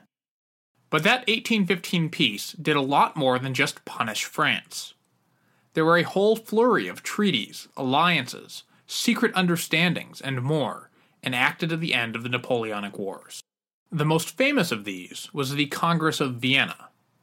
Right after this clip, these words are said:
a multinational summit held in the Austrian capital in eighteen fourteen and eighteen fifteen, which dealt with everything from river navigation to the slave trade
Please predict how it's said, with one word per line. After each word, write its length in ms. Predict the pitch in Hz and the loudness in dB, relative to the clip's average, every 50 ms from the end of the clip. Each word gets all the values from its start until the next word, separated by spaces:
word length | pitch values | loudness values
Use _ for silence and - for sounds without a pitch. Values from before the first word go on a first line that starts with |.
| _ _ _ _ _ _ | _ _ _ _ _ _
a 100 | 147 135 | -2 -2
multinational 880 | 135 131 143 175 196 202 226 202 180 170 175 170 - 202 185 180 170 | 2 2 2 2 2 0 0 0 2 2 2 0 0 0 0 0 0
summit 420 | 170 - - 110 92 85 - - - - | 0 0 -2 -2 -2 -4 -10 -16 -16 -8
held 340 | - - 139 135 139 139 139 | -2 2 2 2 2 2 0
in 100 | 135 127 | 0 0
the 140 | 131 123 - - | 0 -2 0 2
Austrian 540 | 143 147 170 170 - - 185 165 156 147 143 | 2 2 2 2 0 -2 -2 0 0 -2 -2
capital 540 | 139 - 117 104 - - - 80 80 - - - | -2 0 0 0 -2 -4 -10 -12 -12 -12 -10 -10
in 160 | 135 131 - | -10 -6 -2
eighteen 380 | 151 151 170 - - 180 175 165 | -2 -2 -2 -2 -2 0 0 0
fourteen 640 | 165 - 147 127 - - - 139 123 120 117 117 | 0 -2 -4 -4 -6 -10 -8 -4 -4 -2 -2 -2
and 120 | 120 113 - | -4 -4 -2
eighteen 380 | 120 123 120 - - 117 107 | -4 -4 -4 -6 -8 -10 -6
fifteen, 480 | - - 175 170 170 - - - - _ _ _ _ _ _ _ _ _ _ _ _ _ _ _ _ _ | -2 -2 -2 -2 -2 -8 -14 -14 -16 _ _ _ _ _ _ _ _ _ _ _ _ _ _ _ _ _
which 260 | - 135 - - 143 | -4 -2 -2 0 2
dealt 220 | 143 160 180 175 | 4 4 4 4
with 120 | 196 160 - | 0 0 2
everything 420 | - 170 170 180 175 196 190 180 | 2 2 2 2 0 0 0 0
from 260 | 170 160 135 123 113 | 0 -2 -2 -2 0
river 240 | 120 147 156 170 165 | 0 2 2 2 2
navigation 720 | 160 156 151 151 160 151 143 143 151 151 - 180 175 175 | 4 4 2 2 2 2 2 2 2 2 0 0 0 0
to 100 | 165 143 | 0 -2
the 120 | 110 110 - | -6 -6 -8
slave 420 | - - - 139 147 160 165 165 | -8 -4 -2 0 2 2 2 0
trade 480 | 170 - 165 151 147 151 151 156 170 | -2 0 0 2 2 2 0 -2 -4